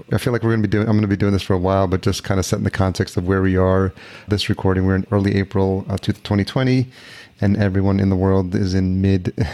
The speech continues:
covid <laughs> coronavirus, uh, uh, situation. So I just wanted to check in with you, how, how you and your family holding up with what's going on?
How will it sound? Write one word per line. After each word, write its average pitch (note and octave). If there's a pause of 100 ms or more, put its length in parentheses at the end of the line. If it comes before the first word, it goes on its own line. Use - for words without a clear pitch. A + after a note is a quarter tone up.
(160)
covid G#2
<laughs> A2
coronavirus, G2 (480)
uh, -
uh, F#2+
situation. F#2+
So F#2 (480)
I -
just G2
wanted G#2+
to -
check -
in G2+
with F#2+
you, G#2+
how, G2+
how G2+
you G2
and G2
your F#2
family F#2+
holding F#2
up F#2+ (140)
with F#2+
what's G2
going F#2
on? F#2+